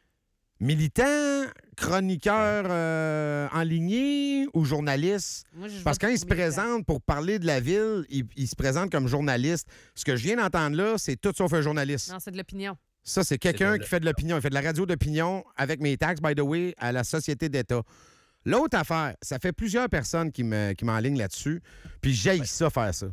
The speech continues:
Speaker 1: Moi, je déteste ça, rentrer dans le personnel, puis dans les familles, puis des.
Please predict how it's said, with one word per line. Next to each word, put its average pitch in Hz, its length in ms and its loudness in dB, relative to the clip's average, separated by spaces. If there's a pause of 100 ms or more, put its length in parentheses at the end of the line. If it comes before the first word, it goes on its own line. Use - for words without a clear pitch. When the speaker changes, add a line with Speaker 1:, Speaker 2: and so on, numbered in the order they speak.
Speaker 1:
Moi, 170 160 0
je 131 260 0
déteste 160 760 -2
ça, 160 220 -2
rentrer 127 520 -2
dans 127 120 0
le 104 60 -2
personnel, 120 580 -2
puis 110 100 -6
dans 107 80 -2
les 107 60 -2
familles, 110 400 -2
puis 107 60 -6
des. 92 140 -2